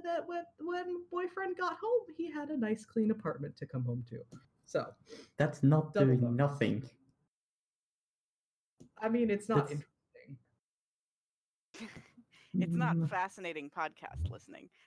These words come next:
Speaker 3: But
Speaker 1: Yeah.
Speaker 3: to be fair, when, when is our <laughs> two, two week reports fascinating pod-, fascinating podcast
Speaker 1: Yeah.
Speaker 3: listening?
Speaker 1: It's, it's about as fascinating as, like, the, the mechanics of speed reading, <laughs> I guess. I don't know.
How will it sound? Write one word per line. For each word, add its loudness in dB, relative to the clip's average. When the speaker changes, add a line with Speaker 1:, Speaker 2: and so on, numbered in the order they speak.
Speaker 3:
But 0
Speaker 1:
Yeah. 2
Speaker 3:
to -2
be -8
fair, -2
when, -6
when -4
is -4
our -4
<laughs> -2
two, -4
two -8
week -4
reports -6
fascinating -2
pod-, -2
fascinating -6
podcast -6
Speaker 1:
Yeah. -2
Speaker 3:
listening? -12
Speaker 1:
It's, -6
it's -4
about 0
as -2
fascinating -2
as, -4
like, -4
the, -2
the -2
mechanics -2
of -12
speed -8
reading, -4
<laughs> -
I -4
guess. -2
I 2
don't 2
know. -2